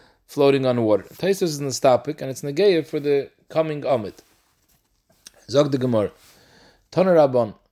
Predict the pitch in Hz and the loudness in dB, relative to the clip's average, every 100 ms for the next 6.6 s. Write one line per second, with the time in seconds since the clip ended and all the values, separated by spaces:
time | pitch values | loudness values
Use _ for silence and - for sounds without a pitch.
0 | _ _ _ _ _ _ - 160 135 139 | _ _ _ _ _ _ -4 -2 0 -4
1 | 131 - 147 208 185 143 143 _ 123 127 | -6 -6 -2 0 0 -4 -8 _ -2 -2
2 | 127 123 117 113 120 117 120 175 208 _ | 0 -4 -4 2 4 4 2 -6 -12 _
3 | _ _ _ _ _ - - - 147 180 | _ _ _ _ _ -14 -12 -4 0 0
4 | 180 151 127 107 120 123 139 180 - 127 | 0 -4 -4 -8 -6 -4 -4 -8 -10 -14
5 | 117 143 185 170 151 143 - 131 160 151 | -12 -4 0 2 0 -2 -4 -4 -4 -8
6 | 143 135 123 110 90 | -8 -6 0 0 -2